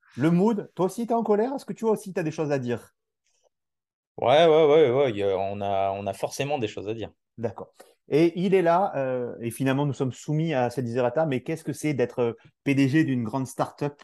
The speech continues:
Speaker 1: hein, déjà ? Espérons que quand il sera papa, il nous dira, on, je peux enregistrer entre dix-sept heures trente et dix-huit heures quarante-cinq entre deux couches et trois bib-, ah non, je peux pas. Tant pis, vous entendrez des cris d'enfants. Pour l'instant, il a la belle vie, il ne se rend pas compte, il ne se rend pas compte.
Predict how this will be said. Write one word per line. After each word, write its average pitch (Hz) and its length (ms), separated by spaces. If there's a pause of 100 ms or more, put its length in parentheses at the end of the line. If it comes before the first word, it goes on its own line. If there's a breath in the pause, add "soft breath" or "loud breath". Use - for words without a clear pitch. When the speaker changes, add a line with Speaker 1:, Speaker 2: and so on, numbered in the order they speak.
(160)
Speaker 1:
hein, 123 240 (400 soft breath)
déjà ? 113 400 (260 loud breath)
Espérons 151 380
que - 60
quand 143 180
il 147 60
sera 151 160
papa, 156 240
il 170 80
nous 151 80
dira, 131 320
on, 123 60 (140)
je - 140
peux 185 60
enregistrer 190 340
entre 214 220
dix-sept 175 320
heures 175 100
trente 202 300
et 147 100
dix-huit 185 320
heures 180 160
quarante-cinq 165 480
entre 156 240
deux 151 160
couches 214 240
et 160 100
trois - 220
bib-, 160 380
ah 151 100
non, 151 100
je 147 60
peux 135 100
pas. 131 280 (180)
Tant 131 140
pis, 135 160
vous 139 120
entendrez 120 260
des 113 100
cris - 180
d'enfants. 147 380 (260 loud breath)
Pour 185 120
l'instant, 240 260
il 233 100
a 196 60
la 170 100
belle 147 220
vie, 123 140
il 139 80
ne 127 40
se - 160
rend 127 140
pas 117 120
compte, 107 300
il 120 80
ne 117 60
se - 180
rend 104 140
pas 101 100
compte. 95 220